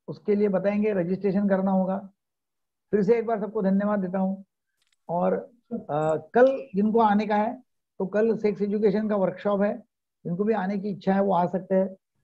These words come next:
उसका भी लिंक अभी मैंने डाला हुआ है। तो कल आठ से नौ है वो workshop। और हर गुरुवार को, हर Thursday को हमारा रहता है Stress Free India का workshop,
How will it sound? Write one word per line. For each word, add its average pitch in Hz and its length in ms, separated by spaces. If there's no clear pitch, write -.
उसका 160 260
भी 202 120
लिंक 185 260
अभी 175 160
मैंने 170 240
डाला 135 240
हुआ 113 180
है। 120 120
तो 175 60
कल 214 160
आठ 190 220
से 214 140
नौ 202 280
है 208 140
वो 208 300
workshop। 175 480
और 226 400
हर 254 320
गुरुवार 208 480
को, 175 300
हर 247 180
Thursday 202 520
को 226 120
हमारा 214 300
रहता 190 260
है 208 120
Stress - 600
Free 208 180
India 165 300
का 151 120
workshop, - 300